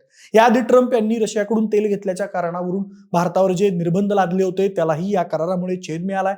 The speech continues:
कारण युरोप आता भारताकडून प्रक्रिया केलेले तेल आणि इतर उत्पादनं मोठ्या प्रमाणावर विकत घेणार आहे. या करारामुळे जगाच्या स्तरावर अमेरिका आर्थिकदृष्ट्या एकटी पडण्याची भीती निर्माण झाली आहे.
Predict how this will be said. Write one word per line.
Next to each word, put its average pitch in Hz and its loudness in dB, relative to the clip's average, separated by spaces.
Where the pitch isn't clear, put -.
कारण 294 4
युरोप 240 2
आता 220 2
भारताकडून 185 -6
प्रक्रिया 170 -10
केलेले 170 -6
तेल 175 -4
आणि 233 0
इतर 240 0
उत्पादनं 196 0
मोठ्या 170 -6
प्रमाणावर 151 -8
विकत 147 -8
घेणार 131 -8
आहे. 123 -8
या 143 -6
करारामुळे 233 4
जगाच्या 233 2
स्तरावर 233 4
अमेरिका 226 0
आर्थिकदृष्ट्या 220 0
एकटी - -4
पडण्याची 226 0
भीती 233 -4
निर्माण 220 -2
झाली 202 -4
आहे. - -10